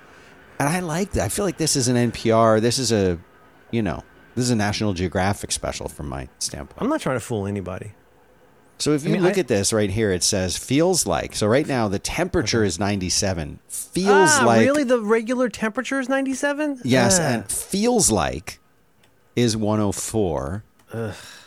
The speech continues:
Speaker 1: Uh, humidity forty-five. Dew point
Speaker 2: Dew point.
Speaker 1: seventy. And it says the U V index is extreme.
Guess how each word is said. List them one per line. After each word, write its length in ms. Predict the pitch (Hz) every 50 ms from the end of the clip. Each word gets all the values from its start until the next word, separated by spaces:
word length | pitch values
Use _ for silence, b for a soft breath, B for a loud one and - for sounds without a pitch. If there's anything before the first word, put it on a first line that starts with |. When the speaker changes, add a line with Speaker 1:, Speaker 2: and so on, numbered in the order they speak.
| B B B B
Speaker 1:
Uh, 260 | - 113 110 110 107 104
humidity 460 | - - 123 131 135 151 135 139 127
forty-five. 1160 | - - 139 139 139 131 117 - - - 127 120 120 120 117 120 117 117 120 113 110 - - _ _ _ _ _ _ _ _ _ _ _ _ _ _ _ _ _ - 92
Dew 200 | 87 117 147 175
point 580 | 147 - - 113 101 98 87 90 104 - - - - _ _ -
Speaker 2:
Dew 120 | 110 160
point. 80 | 226 208
Speaker 1:
seventy. 580 | 120 110 110 101 95 87 82 80 78 78 - -
And 140 | 120 123 123
it 120 | 127 123
says 280 | - - 127 117 110 92
the 100 | 113 113
U 320 | 104 110 - - 147 151
V 240 | 143 123 123 127 127
index 640 | - - 113 117 120 107 110 110 117 110 - - -
is 220 | - 104 98 85
extreme. 1000 | 90 - - - - - - - - 92 85 85 87 76 71 67 - - -